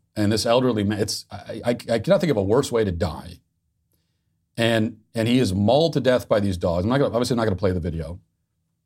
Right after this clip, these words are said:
And, uh, and, and there's apparently someone in it. They look, they look like they're in a car,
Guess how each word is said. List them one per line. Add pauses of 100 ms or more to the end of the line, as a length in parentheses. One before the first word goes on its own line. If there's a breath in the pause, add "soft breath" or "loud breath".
(400)
And,
uh, (1200)
and,
and
there's
apparently
someone
in
it.
They
look,
they
look
like
they're
in
a
car,